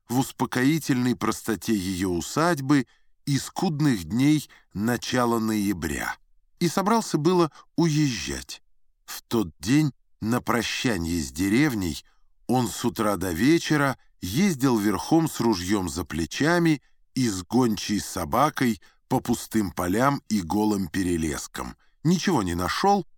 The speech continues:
и вернулся в усадьбу усталый и голодный. Съел за ужином сковородку битков в сметане, выпил графинчик водки и несколько стаканов чаю,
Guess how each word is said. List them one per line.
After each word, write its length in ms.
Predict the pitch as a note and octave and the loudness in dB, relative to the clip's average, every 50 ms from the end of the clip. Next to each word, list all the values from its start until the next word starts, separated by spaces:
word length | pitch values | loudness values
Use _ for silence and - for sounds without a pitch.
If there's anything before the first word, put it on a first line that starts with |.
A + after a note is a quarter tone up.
| _ _ _ _ - | _ _ _ _ -2
и 140 | D#3 D3+ C#3 | 0 0 2
вернулся 680 | A#2 C3 B2+ A2 B2 D3+ F3+ F#3 E3+ - - - B2 | 2 2 2 2 2 2 2 2 2 0 0 -2 -2
в 120 | G#2 F#2+ G2 | -2 -2 -2
усадьбу 680 | F2 - - E3 F3 F3+ D3+ C#3 B2+ D3+ D#3 C#3+ - - _ _ _ _ _ | -4 -2 0 2 2 2 0 0 2 2 2 2 2 -2 _ _ _ _ _
усталый 880 | - A#2 A2+ G#2 - - - - C3+ C#3 C#3+ C3+ C3 B2+ A#2 G#2 - - - | 0 0 0 0 -2 -8 -6 0 2 2 4 4 4 2 2 0 -2 -4 -4
и 140 | G#2 G2+ F2+ | -4 -4 -2
голодный. 800 | D2+ F2+ F#2 F2 D#2 D2+ C2+ A#1+ G#1+ A#1+ A#1 G#1 G1+ - - - - _ _ _ _ _ _ _ _ _ | -2 -2 -2 -2 -2 -2 -4 -6 -8 -12 -14 -14 -12 -14 -16 -16 -20 _ _ _ _ _ _ _ _ _
Съел 460 | - - - A2 A2 A#2 A#2 A2 G2+ | -14 -12 -8 -4 -2 0 0 0 0
за 180 | F2 D2+ G#2 G#2 | -2 -2 0 0
ужином 540 | G2+ G#2+ G#2 F2+ E2 G2 G2 G2 F#2+ E2+ - _ _ _ | 2 2 2 0 0 -2 -2 -4 -4 -6 -8 _ _ _
сковородку 800 | - - - - B2 A2+ A2+ A2+ A2+ A2 G#2 - - - G2+ G2 | -14 -14 -6 -4 -2 0 2 2 2 2 0 -2 -4 -6 -6 -6
битков 640 | F#2 D#2 F2 G2 - - - - C3+ D3 C#3+ - - | -4 -4 -4 -6 -6 -6 -6 -2 0 0 0 0 -6
в 60 | - | -12
сметане, 760 | - - - A2 G#2+ G2+ - - G2 F2 D#2 C#2 C#2 C#2 C2 - - - - - | -12 -8 -4 -4 -2 -2 -4 -4 -4 -4 -4 -4 -6 -8 -10 -12 -18 -16 -10 -8
выпил 480 | G#2 G#2 B2 B2+ A2+ - A#2 A2 G2+ | -2 0 2 2 2 2 0 0 0
графинчик 760 | E2 G#2 A2+ A2+ G2 - - A2 G#2 F#2+ - - G2+ - - | 0 0 -2 -2 -2 -2 -2 -2 -2 -2 -4 -6 -6 -6 -6
водки 600 | D#2 D#2 A#2+ F3 F#3 - - - - G2 D#2+ - - - - - | -4 0 2 0 0 0 -4 -4 -2 -2 -2 -4 -6 -10 -4 -2
и 160 | C3 B2+ A#2+ | 0 0 0
несколько 640 | A2+ A#2 C3+ E3 D#3+ - - D#3 C#3+ A#2+ - C3 A#2+ | 2 2 2 2 2 2 0 0 0 0 -2 -4 -6
стаканов 600 | - - - G2 - - G#2+ G#2 G2+ F#2 - - | -4 -4 -6 -4 -2 -2 -2 -2 -2 -4 -6 -8
чаю, 540 | - - - D#2+ C#2+ C2 B1+ B1 A#1+ - | -8 -6 -4 -4 -4 -4 -6 -6 -8 -12